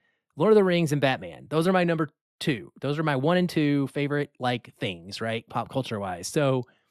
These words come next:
it, I love them all, and I think that all of the directors have brought their own interesting flair to this character and kind of highlighted different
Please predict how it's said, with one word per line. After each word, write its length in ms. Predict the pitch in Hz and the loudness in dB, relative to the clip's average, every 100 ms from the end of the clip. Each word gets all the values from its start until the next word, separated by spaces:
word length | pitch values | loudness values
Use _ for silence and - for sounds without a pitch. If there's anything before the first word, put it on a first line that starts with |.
| _ _ _ - | _ _ _ -10
it, 120 | 165 - - | -10 -8 -2
I 140 | 185 | 0
love 260 | 180 185 160 | 4 4 4
them 140 | 156 | 0
all, 380 | 131 151 104 87 | 2 0 0 -4
and 140 | 135 139 | -6 -4
I 100 | 139 | -4
think 200 | 165 143 | -4 -4
that 100 | 127 | -4
all 240 | 139 175 | 0 0
of 80 | 156 | 0
the 80 | 135 | -2
directors 420 | 117 110 120 113 | -2 -4 -8 -6
have 180 | 127 113 | -6 -2
brought 200 | 131 - | -2 -2
their 180 | 113 | -8
own 160 | 139 160 | -4 -4
interesting 540 | 165 156 175 - 151 | -4 -4 -4 -2 -4
flair 360 | - 139 131 147 | -4 -4 -2 -2
to 120 | - | -2
this 160 | 117 - | -6 -6
character 500 | - 170 160 180 165 | -2 -2 -2 -2 -2
and 180 | 139 135 | -4 -8
kind 220 | - 139 | -4 -2
of 120 | 131 - _ _ | -2 -4 _ _
highlighted 600 | 147 143 147 147 147 143 | -2 0 2 2 0 0
different 320 | 113 143 147 | -2 0 -2